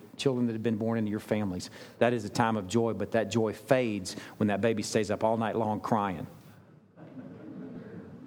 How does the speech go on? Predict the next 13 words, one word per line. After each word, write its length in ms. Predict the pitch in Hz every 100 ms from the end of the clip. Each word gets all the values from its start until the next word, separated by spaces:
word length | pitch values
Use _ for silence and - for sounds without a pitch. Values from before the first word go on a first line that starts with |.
| - - - - - - - - - - - - - - - - - -
That 160 | 110 107
joy 200 | 127 123
fades 420 | - 127 123 113
in 100 | 120
other 200 | 123 117
ways 380 | 95 92 82 92
that 80 | 95
we 100 | 104
don't 120 | 110
have 120 | 107
to 80 | -
get 260 | 104 -
graphic. 420 | - 113 113 -